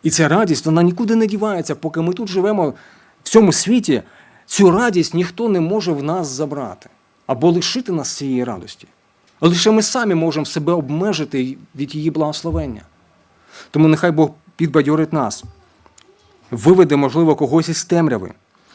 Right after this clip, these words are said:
можливо, покаже певні відповіді або дасть певні відповіді на наші запитання. А більше того, навіть якщо ви не будете бачити відповіді,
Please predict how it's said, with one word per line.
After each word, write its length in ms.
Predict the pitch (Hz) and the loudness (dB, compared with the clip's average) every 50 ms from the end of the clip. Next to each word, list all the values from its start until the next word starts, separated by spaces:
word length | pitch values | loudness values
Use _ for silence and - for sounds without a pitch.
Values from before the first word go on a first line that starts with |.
| - _ _ _ _ _ _ - | -20 _ _ _ _ _ _ -2
можливо, 400 | 139 139 120 151 185 175 175 165 | -2 -2 4 4 4 4 4 2
покаже 480 | - 170 160 - 190 196 196 170 175 | 2 -2 -2 0 -2 0 0 -2 -2
певні 400 | 170 - 175 185 185 175 185 185 | -4 -2 -2 -2 0 0 0 -2
відповіді 680 | 156 127 147 214 226 - 175 160 151 143 131 143 135 117 117 143 139 - - _ - - - - - - - _ _ _ _ _ - - | -2 -2 -2 -4 -2 0 0 0 0 0 -2 -4 -4 -4 -6 -14 -18 -20 -20 _ -20 -20 -20 -20 -20 -20 -20 _ _ _ _ _ -20 -8
або 220 | - 143 127 151 156 | -6 -2 2 2 2
дасть 360 | 135 175 190 180 - - - | 2 2 0 0 -4 -4 -2
певні 280 | 175 185 180 175 165 143 | -2 0 2 2 0 0
відповіді 560 | 127 123 156 196 - - 160 143 131 135 135 | 0 -4 -6 -6 -2 -2 -4 -2 -2 -4 -4
на 120 | 135 139 | -4 -4
наші 280 | 143 175 170 - 170 151 | -4 -4 -4 -4 -4 -4
запитання. 640 | 139 151 151 160 - - 165 156 131 101 95 - _ _ _ _ _ _ _ _ _ _ _ _ _ _ _ _ _ _ _ _ _ _ - - - - _ _ _ _ _ _ _ | -6 -6 -8 -10 -10 -8 -8 -8 -8 -12 -16 -20 _ _ _ _ _ _ _ _ _ _ _ _ _ _ _ _ _ _ _ _ _ _ -20 -20 -20 -20 _ _ _ _ _ _ _
А 60 | 120 | -4
більше 300 | 117 127 196 208 - 240 | 2 2 2 4 4 0
того, 340 | 233 233 208 151 123 95 80 - _ | 2 4 2 4 2 -2 -4 -10 _
навіть 280 | - 131 175 233 269 254 | -2 0 0 0 0 0
якщо 260 | 247 247 - 277 262 | -2 -4 -2 -4 -2
ви 100 | 226 240 | 0 0
не 80 | 240 240 | 0 0
будете 340 | 202 226 220 202 196 202 185 | 0 0 0 0 2 0 0
бачити 440 | 160 175 170 165 - 160 156 156 | -2 -2 -4 -4 -6 -6 -6 -4
відповіді, 520 | 147 147 - - 107 95 98 92 - - | -4 -4 -8 -8 -14 -14 -14 -14 -16 -18